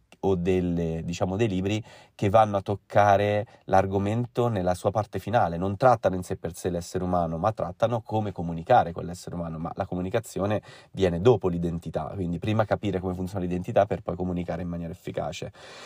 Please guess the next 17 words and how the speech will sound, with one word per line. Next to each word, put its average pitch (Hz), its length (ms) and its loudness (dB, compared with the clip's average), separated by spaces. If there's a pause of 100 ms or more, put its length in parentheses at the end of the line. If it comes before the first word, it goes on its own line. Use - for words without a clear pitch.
(120)
Uno 120 200 6
dei 110 120 4
libri 110 260 4
più 117 120 2
importanti 107 720 4
che 101 100 2
io 101 180 4
ho 95 40 6
mai 98 180 4
letto 95 640 0
legato 92 320 2
proprio 90 200 -2
all'ecologia, 113 640 2
che 98 100 -8
mi 85 100 -6
consiglio 87 440 -8
di, 82 200 -8